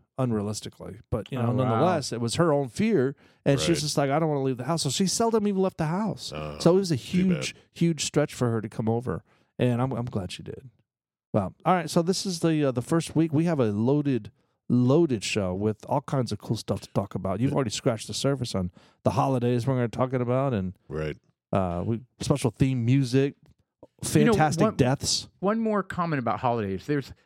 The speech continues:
Speaker 2: there's the dead, there's the dead spot between, uh, January first,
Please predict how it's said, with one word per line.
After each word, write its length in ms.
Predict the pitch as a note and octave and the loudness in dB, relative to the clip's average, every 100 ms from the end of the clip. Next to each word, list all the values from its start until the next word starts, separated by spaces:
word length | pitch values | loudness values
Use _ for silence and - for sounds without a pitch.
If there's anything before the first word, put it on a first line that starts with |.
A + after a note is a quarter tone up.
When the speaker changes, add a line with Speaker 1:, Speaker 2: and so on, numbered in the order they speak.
| _ | _
Speaker 2:
there's 260 | D#3+ E3+ D#3+ | 0 0 0
the 100 | D3+ | -4
dead, 460 | A2 - F#3+ A3 F#3 - | -4 -2 0 0 -4 -4
there's 260 | D#3+ D#3+ C3 | -2 -2 -4
the 100 | C3 | -4
dead 340 | G2 C#3+ C#3+ | 0 0 0
spot 360 | - B2+ G#2 - | -4 -2 -4 -6
between, 540 | A#2 - A#2 G#2+ G2 - _ _ _ _ _ _ _ _ _ | -10 -4 -2 -2 -6 -12 _ _ _ _ _ _ _ _ _
uh, 300 | B2 G2 F2+ E2+ | -2 -2 -4 -4
January 420 | D3 C#3 E3+ D#3+ | -2 0 0 -2
first, 380 | D#3+ A2+ G2 | -2 -2 -2